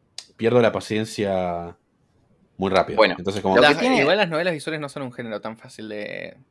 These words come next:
Speaker 2: Sí, no, no, por
Speaker 3: meterse.
Speaker 2: eso, es, es entendible que sea medio complicado entrar. Eh, es un juego, además que a mi parecer, a mí personalmente me gusta mucho, pero entiendo que puede ser,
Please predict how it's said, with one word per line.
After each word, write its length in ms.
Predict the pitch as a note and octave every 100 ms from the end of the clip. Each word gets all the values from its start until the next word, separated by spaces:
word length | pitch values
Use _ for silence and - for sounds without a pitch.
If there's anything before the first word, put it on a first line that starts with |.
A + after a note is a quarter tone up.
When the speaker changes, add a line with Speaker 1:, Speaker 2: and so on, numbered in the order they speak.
| _ _ -
Speaker 2:
Sí, 180 | A#2+ A2+
no, 100 | G#2+
no, 160 | G2+ F#2
por 100 | G2
Speaker 3:
meterse. 200 | F#2+ G2
Speaker 2:
eso, 60 |
es, 160 | F#2+ -
es 80 | A#2
entendible 580 | A#2+ G#2 G2 F#2+ F2 E2+
que 100 | F#2
sea 140 | F#2+
medio 180 | F#2 F2
complicado 320 | F2 F2+ -
entrar. 260 | - - _ _ _ _ -
Eh, 420 | F#2+ F#2 F2 F2 - _ _ _ _ _ _ -
es 120 | D#3
un 120 | F3
juego, 420 | - F#3+ D#3 D3 -
además 300 | G2+ A#2+ C3+
que 200 | B2 - _ _ G2
a 60 |
mi 100 | A2
parecer, 420 | B2+ A#2+ - B2 B2+
a 60 |
mí 140 | A2 A2+
personalmente 480 | A2+ - A2 A2+ G#2
me 80 |
gusta 220 | G2 - G#2+
mucho, 420 | A2 - A2 - _ _ _ _ _ _ -
pero 200 | G#2 G#2+
entiendo 480 | G#2 C#3 D#3 D3+
que 140 | - A#2
puede 240 | - A#2
ser, 420 | - B2 B2 B2